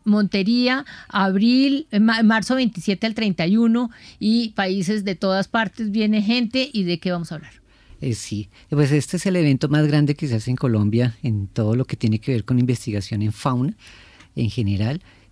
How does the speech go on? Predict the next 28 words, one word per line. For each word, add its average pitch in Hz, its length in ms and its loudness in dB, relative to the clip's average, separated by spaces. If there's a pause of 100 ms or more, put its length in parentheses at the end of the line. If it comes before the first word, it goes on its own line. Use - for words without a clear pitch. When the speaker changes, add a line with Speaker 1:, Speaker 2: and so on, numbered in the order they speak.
Speaker 2:
Eh, 98 580 0
están 117 300 0
los 113 140 0
eventos, 120 640 0
digamos, 104 320 -2
específicos 127 680 -4
de 131 100 -4
las 120 100 -4
diferentes 107 460 -6
agremiaciones, 117 1160 -2
en 101 180 -6
mamíferos, 110 720 -2
primates, 107 880 -4
aves, 107 640 -4 (340)
etcétera. 117 480 -4 (400)
Pero 135 140 2
este, 151 340 0
este 156 260 -4
los 151 180 -2
agrupa 117 300 -4
a - 20 -4
todos. - 400 -10 (140)
Speaker 1:
Ujú. 170 300 2
Speaker 2:
Eh, 117 460 2
entonces 143 640 0
vamos 147 300 0
a 175 40 0
tener 127 520 2